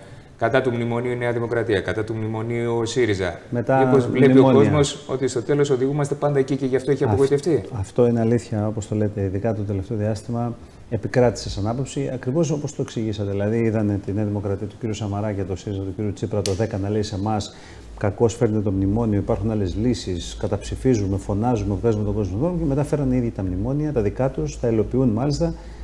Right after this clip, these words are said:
Speaker 2: σε πολύ ευνοϊκότερες συνθήκες από αυτές που είχαμε εμείς τότε και υποχρεωθήκαμε να,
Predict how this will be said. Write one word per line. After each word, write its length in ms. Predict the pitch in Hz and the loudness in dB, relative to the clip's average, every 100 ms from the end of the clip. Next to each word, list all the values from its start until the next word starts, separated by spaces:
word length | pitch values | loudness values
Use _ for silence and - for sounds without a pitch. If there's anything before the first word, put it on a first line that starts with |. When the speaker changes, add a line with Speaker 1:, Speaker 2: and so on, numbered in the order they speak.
| - - | -14 -6
Speaker 2:
σε 180 | - | -4
πολύ 480 | 104 117 147 147 131 | 2 4 6 6 6
ευνοϊκότερες 1000 | 107 101 104 - 98 98 92 85 - - - | 4 2 0 0 -2 -2 -4 -4 -8 -12 -12
συνθήκες 600 | - 107 - 98 98 95 | -6 -4 -2 -4 -2 -2
από 100 | 95 | -2
αυτές 180 | 90 117 | -4 -4
που 100 | 113 | -2
είχαμε 160 | 113 110 | 0 0
εμείς 200 | 107 110 | -2 0
τότε 220 | 101 98 | -2 -2
και 140 | - | -6
υποχρεωθήκαμε 640 | 87 90 98 - 92 92 95 | -6 -4 -2 -4 -4 -6 -4
να, 200 | 92 | -6